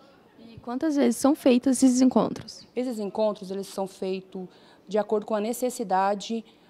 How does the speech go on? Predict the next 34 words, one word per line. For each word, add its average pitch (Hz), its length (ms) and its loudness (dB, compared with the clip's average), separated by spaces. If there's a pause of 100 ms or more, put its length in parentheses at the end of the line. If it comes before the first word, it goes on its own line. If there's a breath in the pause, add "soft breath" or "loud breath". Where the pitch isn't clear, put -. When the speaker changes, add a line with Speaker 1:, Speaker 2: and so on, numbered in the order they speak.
Speaker 2:
da 202 160 0
unidade 202 480 -2
escolar 196 720 0
ou 185 120 -4
de 185 100 -12
qualquer 220 400 -4
outra 190 300 -4
repartição. 190 600 -8 (400 soft breath)
Depende 196 540 -6
do 220 140 -8
que - 120 -12
são 214 240 -4
solicitados 214 920 -2
lá 196 260 0
no 220 120 -6
fórum. 151 400 -6 (640 soft breath)
E 233 80 -2
aqui 269 260 -4
na 202 100 -2
escola 190 440 2
acontece 202 520 -4
uma 254 160 0
vez 196 380 -4
ao 226 100 0
mês. 185 560 -4 (400)
Está 220 320 2
acontecendo 196 540 -8
uma 220 120 0
vez 220 320 -4
ao 247 100 2
mês. 196 400 -6 (460 soft breath)
De 185 100 -8
que 269 140 -6
forma? 156 540 -4